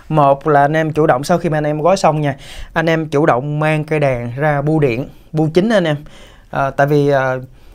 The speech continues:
à, bưu chính là mình thấy là nó rẻ hơn, à, rẻ, đó, và nhanh. Anh em chủ động thì chủ động sẽ nhanh hơn. Chủ động mang ra và người ta sẽ cho anh em một cái tờ giấy để ghi thông tin người nhận,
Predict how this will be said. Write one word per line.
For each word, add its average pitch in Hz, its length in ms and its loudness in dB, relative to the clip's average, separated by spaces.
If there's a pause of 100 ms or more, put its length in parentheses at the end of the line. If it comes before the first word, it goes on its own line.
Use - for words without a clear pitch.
(240)
à, 135 180 -6
bưu 156 180 0
chính 175 140 4
là 233 120 0
mình 135 140 -2
thấy 143 160 -4
là 151 160 0
nó 156 160 -4
rẻ 143 260 0
hơn, 151 320 0
à, 135 720 -4
rẻ, - 260 -4 (220)
đó, 156 280 2 (120)
và 135 220 -4
nhanh. 160 260 0 (440)
Anh 151 140 0
em 156 140 2
chủ 156 140 2
động 147 300 0
thì 151 120 0
chủ 160 160 0
động 147 220 2
sẽ 151 120 -4
nhanh 165 200 -2
hơn. 165 220 2 (540)
Chủ 156 140 2
động 156 260 0
mang 160 220 -2
ra 156 280 2 (400)
và 135 420 0
người 143 180 -4
ta 151 200 2
sẽ 143 380 -2
cho 170 140 -2
anh 147 100 -2
em 147 120 -2
một 135 100 -6
cái 156 80 -8
tờ 147 60 -2
giấy 143 260 0
để 156 140 -4
ghi 156 140 -4
thông 147 200 -8
tin 147 180 -2
người 131 420 -4 (220)
nhận, 135 560 -4